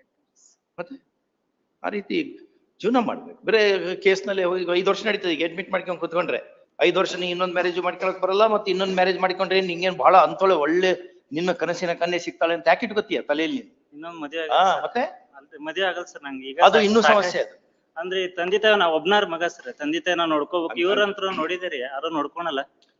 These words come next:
Speaker 1: ಈಗ
Speaker 2: ಒಬ್-,
Speaker 1: suppose
Speaker 2: ನಂಗೆ ಒಬ್ನೇ ಇರೋದೇ ಚಲೋ ಅನ್ಸ್ಬಿಟ್ಟಿದೆ ಸರ್, ಜಗ್ ಕಾಡ್ಸ್ಬಿಟ್ಟಾರಿ.
Speaker 1: ಇರ್ಲಿ ಈಗ ಹಂಗ ಕ-, ಅದು ಅಂಗಡಿಯಿಂದ ಡೈವರ್ಸ್ ಅಂದ್ರೆ ಅಂಗಡಿಯಿಂದ ಸೋಪ್ ತನ್ನಂಗಲ್ಲ ಅದು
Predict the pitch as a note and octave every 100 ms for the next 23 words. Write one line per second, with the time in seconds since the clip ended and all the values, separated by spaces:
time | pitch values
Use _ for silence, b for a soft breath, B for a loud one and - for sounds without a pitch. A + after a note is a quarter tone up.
0 | _ _ _ - A2 C3 C#3+ B2+ C#3+ F3+
1 | F3+ F3 G#3 G3 G3 F#3+ C#3 E3 D#3+ D3+
2 | - D3 C3+ C#3+ B2 D#3+ - E3+ E3 E3
3 | E3 C#3+ A#2+ _ _ _ _ _ _ A2
4 | C3 F2+ G2+ - A#2+ G#2 G2 E2+ G2+ F#2+
5 | F2+ - _ _ - A#2 C3+ A2 G2 F#2
6 | - - _ - G#2+ C3 C#3+ C3+ C3 A#2+
7 | G#2 G2 F#2+ G2 F2+ G2 B2+ C#3+ - -
8 | C3 G#2+ B2 C3+ B2 B2 C3 B2+ - B2
9 | A#2 F#2+ G2 A2+ - - _